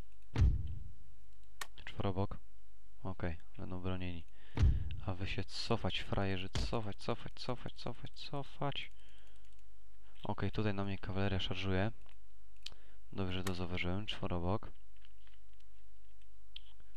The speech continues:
Tu wstrzymać ostrzał, żeby nie strzelać do moich, e, kawalerzystów. No i okej, okej, coś się cofnąłem. Super, że idziecie zamiast biec.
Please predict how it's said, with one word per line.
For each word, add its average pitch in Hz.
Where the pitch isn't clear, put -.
Tu 101
wstrzymać -
ostrzał, 101
żeby 92
nie 90
strzelać 92
do 92
moich, 90
e, 87
kawalerzystów. 85
No 95
i 92
okej, 90
okej, 85
coś -
się 90
cofnąłem. 98
Super, -
że 92
idziecie 92
zamiast 90
biec. 92